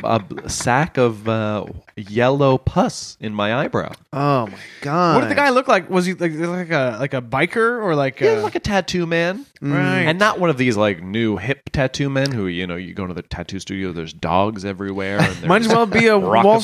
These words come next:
Speaker 3: Street
Speaker 1: music.
Speaker 3: guy.
Speaker 1: Yeah,
Speaker 3: Yeah.
Speaker 1: might as well. And, uh, everyone's hanging out and having fun. And, um,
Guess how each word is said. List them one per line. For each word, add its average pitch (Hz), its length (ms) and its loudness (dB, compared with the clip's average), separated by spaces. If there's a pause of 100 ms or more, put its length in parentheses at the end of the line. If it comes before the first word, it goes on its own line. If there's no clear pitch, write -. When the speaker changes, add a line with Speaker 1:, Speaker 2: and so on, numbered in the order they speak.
Speaker 3:
Street 123 220 4
Speaker 1:
music. 123 280 0
Speaker 3:
guy. 117 300 0
Speaker 1:
Yeah, 123 280 0
Speaker 3:
Yeah. 92 120 2
Speaker 1:
might 104 120 0
as 98 100 -6
well. 92 200 -4 (360)
And, 92 260 -2
uh, 90 40 0
everyone's 95 360 0
hanging 92 260 0
out 101 120 4
and 92 80 -2
having 87 220 0
fun. 98 340 -2 (800)
And, 85 320 -2
um, 78 540 -2